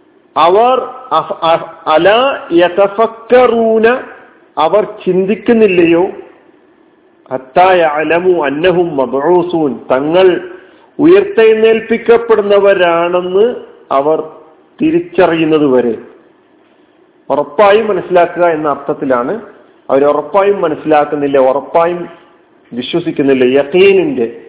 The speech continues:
മഅനയിലാണ് വന്നത് എന്ന് ഒരർത്ഥം. രണ്ടാമത്തത്, ലന്നയുടെ ആ യഥാർത്ഥ അർത്ഥം തന്നെ ഊഹിക്കുക.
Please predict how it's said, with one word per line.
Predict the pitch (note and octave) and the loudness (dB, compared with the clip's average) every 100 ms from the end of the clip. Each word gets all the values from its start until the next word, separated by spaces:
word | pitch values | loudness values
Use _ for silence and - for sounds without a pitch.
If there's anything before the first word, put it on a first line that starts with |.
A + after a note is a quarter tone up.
| - - | -20 -10
മഅനയിലാണ് | B2+ A#2+ B2 C3 A2+ A2+ A2 D#3 G#3+ - - _ _ | -6 -4 -2 -4 -4 -6 -6 -6 -8 -14 -20 _ _
വന്നത് | C3 B2+ B2+ B2 B2+ D3+ B2 | -4 -2 0 0 0 -2 -4
എന്ന് | A#2+ F#3+ | -4 -6
ഒരർത്ഥം. | - E3 D3 - - - - | -2 0 0 -4 -16 -16 -2
രണ്ടാമത്തത്, | C3+ D#3 G3+ A#3+ A#3 E3+ D3 D3 - - _ _ _ _ _ _ _ _ - | -2 2 2 2 0 0 -2 -4 -14 -20 _ _ _ _ _ _ _ _ -6
ലന്നയുടെ | C#3+ D3+ E3+ A3+ A#3 A3 | 0 2 4 4 4 4
ആ | A#3 G#3 G#3+ | 2 0 -2
യഥാർത്ഥ | G3 E3 F3 G#3 A#3 | -2 -2 0 -2 0
അർത്ഥം | A#3+ G#3+ G3+ F3+ | -2 -2 -2 -2
തന്നെ | D#3 | -2
ഊഹിക്കുക. | D3 D#3+ F3+ G3+ - F3+ | 0 0 0 -2 0 0